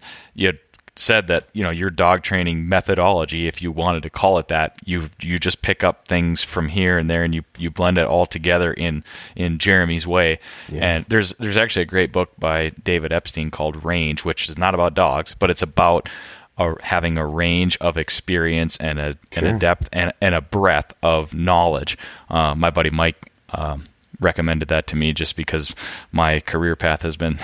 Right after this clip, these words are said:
Speaker 1: <laughs> so,
Speaker 2: Yeah.
Speaker 1: so much like that. But I mean, I, again, I, I appreciate that sort of thing. And I learn, I learn things at each point in my life, and, and then you apply those to other areas, and that, and that book
Speaker 2: Mm-hmm.
Speaker 1: really kinda connects all of those dots. But,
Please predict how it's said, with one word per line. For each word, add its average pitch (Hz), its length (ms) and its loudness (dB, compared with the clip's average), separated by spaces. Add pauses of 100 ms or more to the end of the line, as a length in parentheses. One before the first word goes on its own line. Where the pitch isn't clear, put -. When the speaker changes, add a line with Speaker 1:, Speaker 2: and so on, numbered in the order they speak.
Speaker 1:
<laughs> - 140 -10
so, 90 340 -2 (400)
Speaker 2:
Yeah. 104 240 4
Speaker 1:
so 135 180 4
much 113 220 4
like 107 280 2
that. 87 240 2
But 95 200 4 (280)
I 98 80 2
mean, 101 120 4
I, 92 240 4
again, 95 260 0
I, 90 280 2
I 90 140 0
appreciate 95 560 -2
that 85 180 -2
sort 85 120 -2
of 80 60 -4
thing. 87 140 -2
And 85 80 2
I 98 100 4
learn, 95 480 2
I 92 120 0
learn 95 200 0
things 85 400 -2 (340)
at 85 280 2
each - 380 -4
point 87 340 0 (320)
in 95 120 2
my 85 140 2
life, 87 540 0
and, 78 360 -2
and 85 300 2
then 90 100 4
you 87 120 2
apply 87 260 2
those 85 200 0
to - 120 -4
other 87 300 2
areas, 82 420 2
and 85 100 0
that, 82 200 0 (100)
and 85 100 0
that 80 140 -2
book 87 140 2
Speaker 2:
Mm-hmm. 82 100 0
Speaker 1:
really 120 160 2
kinda 78 280 -4
connects 85 360 0
all 85 240 2
of 80 80 -2
those 80 180 0
dots. 82 360 2
But, - 200 2